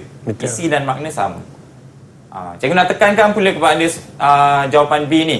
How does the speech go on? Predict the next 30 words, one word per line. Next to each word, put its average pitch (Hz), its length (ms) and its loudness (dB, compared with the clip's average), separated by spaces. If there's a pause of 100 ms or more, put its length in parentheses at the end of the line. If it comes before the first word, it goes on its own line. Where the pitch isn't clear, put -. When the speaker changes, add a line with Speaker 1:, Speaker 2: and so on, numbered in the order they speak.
Speaker 2:
contoh 123 200 -6
jawapan 127 380 0
B, 123 160 -2
ya. 233 240 0 (400)
Okey, 147 240 2
pelajar 254 720 2 (260)
sepatutnya 175 540 -2
kena 180 240 0
jawab 170 560 2 (520)
berdasarkan 156 440 -2
pada 156 160 0
panduan 156 260 0
markah, 160 380 0
tiga 170 240 -4
markah 156 320 2
saja. 131 560 -4 (160)
Kemudian 123 260 -6
dia 139 140 -4
minta 131 320 -4
pula, 135 260 -2
ah, 120 220 -2
tiga 151 240 -4
sebab. 117 560 0 (260)
So, - 140 -4
sepatutnya 220 320 0
pelajar 214 260 0
bagi 226 220 2
tiga 220 240 0
sebab 226 340 0
sahaja. 135 460 -2